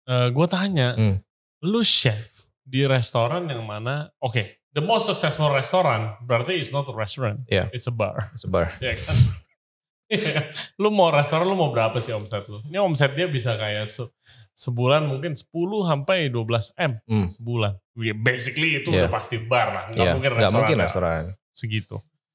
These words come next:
Speaker 1: Eh, gua tanya, "Lu chef, lu jualan apa paling laku di sana?" "Ya dua, aglio olio
Speaker 2: Mhm.
Speaker 1: sama nasi campur."
Speaker 2: Iya.
Speaker 1: <laughs> That's Jakarta.
Speaker 2: Iya,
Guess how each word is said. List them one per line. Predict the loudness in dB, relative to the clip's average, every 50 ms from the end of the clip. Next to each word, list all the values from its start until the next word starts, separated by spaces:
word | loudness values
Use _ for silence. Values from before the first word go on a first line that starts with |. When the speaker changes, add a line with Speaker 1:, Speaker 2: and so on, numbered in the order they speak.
| _ _ _ _ _ _ _ _ _ _ _
Speaker 1:
Eh, | 0 2 4 4 4 4 4 2 2 0 0 -2 -8 _ _ _ _ _ _
gua | 0 0 0
tanya, | 2 0 0 2 2 0 0 -2 _
"Lu | 0 2 2 2 2 -2 -4
chef, | -4 -2 -2 2 2 2 2 2 0 -4 -10 -16 _ _ _ _ _ _ _ _ _ _ _ _ _ _ _ _ _
lu | 0 2 2 4 4 2 2 2 0 -2 -4 -8 _ _ _ _
jualan | 0 2 4 4 6 4 4 4
apa | 2 -2 -4 -6 -6 -2 -2 -2
paling | 0 0 0 0 0
laku | -2 -2 -4 -4 -6
di | -8 -8 -8
sana?" | -6 -6 -4 -2 -2 -2 -4 -6 -10 _ _ _ _
"Ya | _ -4 -4
dua, | -2 -2 -2 -4 -4 -8 -8 -10 -6
aglio | _ -2 -2 0 0 -2 -2 0
olio | -2 -2 -4 -4 -6 -8 -10 -12 -14 _ _ _ _
Speaker 2:
Mhm. | -12 -10 -10 -10 -12 -14 _ _ _ _ _ _ _
Speaker 1:
sama | _ -2 0 0
nasi | 2 2 2 0 0 -2
campur." | -4 -6 -6 -8 -8 -8 -8 -8 -8 -10 _ _ _ _ -20 -20 -6 -2 2
Speaker 2:
Iya. | 4 6 6
Speaker 1:
<laughs> | 6 6 4 4 4 4 4 4 2 2 2 2 0 2 0 -2 -2 -2 -4 -6 -6 -6 -8 -10 -14 -14 -12 -14 -14 -10 -8 -6 -6 -2
That's | 2 2 2 2 0 -4 -8 -10 -14 -14 -8
Jakarta. | -6 -2 2 4 4 4 4 4 4 4 4 4 4 4
Speaker 2:
Iya, | 4 4